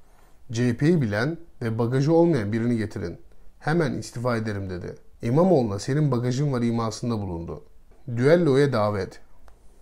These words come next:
Bakırköy Belediye Başkanı Bülent Kerimoğlu, Ekrem İmamoğlu'nu "Sizi koltuğa genel başkanımız oturttu. Siz seçimi tek başınıza kazanmadınız. Zoom toplantısı yapmak ahlaksızlıktır." diye eleştirdi.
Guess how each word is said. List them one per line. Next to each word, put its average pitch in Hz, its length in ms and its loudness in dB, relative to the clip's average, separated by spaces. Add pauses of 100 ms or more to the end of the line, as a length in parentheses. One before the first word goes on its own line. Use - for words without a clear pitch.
(220)
Bakırköy 147 520 0
Belediye 135 360 4
Başkanı 101 500 -2
Bülent 120 260 -2
Kerimoğlu, 117 720 -2 (280)
Ekrem 120 360 0
İmamoğlu'nu 127 720 -2 (280)
"Sizi 151 360 0
koltuğa 139 420 0
genel 120 360 0
başkanımız 113 440 -4
oturttu. 101 540 -8 (240)
Siz - 500 -2 (280)
seçimi 127 460 -2
tek 151 220 -2
başınıza 127 400 0
kazanmadınız. 101 720 -6 (360)
Zoom 139 340 0
toplantısı 151 560 0
yapmak 120 480 -2
ahlaksızlıktır." 110 920 -2
diye 110 160 0
eleştirdi. 95 560 -8